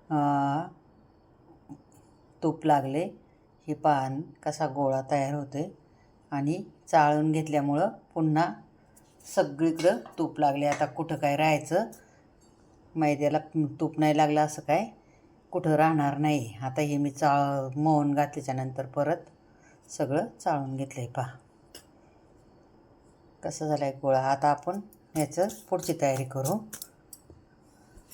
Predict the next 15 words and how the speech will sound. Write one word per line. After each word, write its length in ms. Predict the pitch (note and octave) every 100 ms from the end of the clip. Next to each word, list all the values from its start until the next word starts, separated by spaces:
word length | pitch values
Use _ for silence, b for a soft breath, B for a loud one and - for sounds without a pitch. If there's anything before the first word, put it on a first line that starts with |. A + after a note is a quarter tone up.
| - - - _ _ _ _ _ _ _ _ _ _ _ _ _ -
हे 80 | F#3
पहा, 360 | - E3+ C#3
दोनशे 420 | C#3+ D#3+ E3+ D#3 D#3+
ग्रॅम, 340 | D#3 D3+ G3+ -
शंभर 420 | - E3+ D#3+ D3+
ग्रॅम, 360 | C#3 D3 F#3 B3
पन्नास 540 | - - E3+ D3+ B2+
ग्रॅम 180 | B2+ B2 - b b _ D#3
अशी 240 | D#3 F3
टोटल 400 | - D#3+ D3 D3
मी 220 | D#3 A3
साडेतीनशे 680 | B3 - D3+ C#3+ D3 D#3 D#3+
ग्रॅम 220 | C#3 F3
साखर 420 | G3+ A3 G3+ C#3+
घेतली. 300 | B2+ C3 B2+